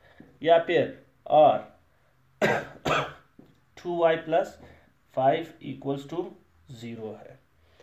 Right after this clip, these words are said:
मज़ीद इनसे हम लोग अगर y की कीमत निकालें तो यहाँ से माइनस फ़ाइव दूसरी तरफ जाकर प्लस फ़ाइव,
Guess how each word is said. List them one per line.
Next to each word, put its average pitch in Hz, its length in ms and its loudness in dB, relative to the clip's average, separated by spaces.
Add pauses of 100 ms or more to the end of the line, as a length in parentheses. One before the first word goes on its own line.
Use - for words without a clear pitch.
(360)
मज़ीद 156 340 -6
इनसे 160 240 -6
हम 151 180 0
लोग 147 160 -4
अगर 135 300 -2
y 143 200 0
की 139 100 -12
कीमत 143 360 -6
निकालें 139 440 -2
तो 131 120 -8
यहाँ 131 320 -8
से 139 160 -10
माइनस 135 400 -4
फ़ाइव 135 200 -2
दूसरी 127 300 -14
तरफ 127 300 -4
जाकर 131 300 -6 (100)
प्लस 139 280 -2
फ़ाइव, 170 300 0